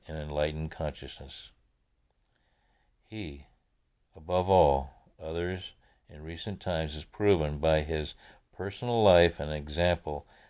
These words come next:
that every man during his sojourn on earth is capable of attaining the realization of God, and that it is not necessary for him to lead a life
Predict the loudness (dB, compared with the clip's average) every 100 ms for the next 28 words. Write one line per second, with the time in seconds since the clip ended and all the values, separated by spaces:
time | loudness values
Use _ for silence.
0 | _ -16 -14 -8 -6 -2 0 2 4 4
1 | 2 -2 0 2 4 2 0 -2 _ _
2 | _ _ _ -14 -10 -4 0 0 2 0
3 | 2 4 4 2 -2 -10 -6 -4 -4 -8
4 | -18 -20 _ _ _ _ _ -20 -16 -8
5 | -6 -4 0 2 4 2 -2 -2 0 0
6 | 0 2 2 2 2 0 -2 -4 2 2
7 | 2 -2 -12 -20 -20 _ -16 -10 -8 -6
8 | -8 -4 -2 -2 -2 -4 -4 -2 0 0
9 | -2 -4 -2 -2 -4 -6 -6 -4 -2 2
10 | 4 2 -4 -14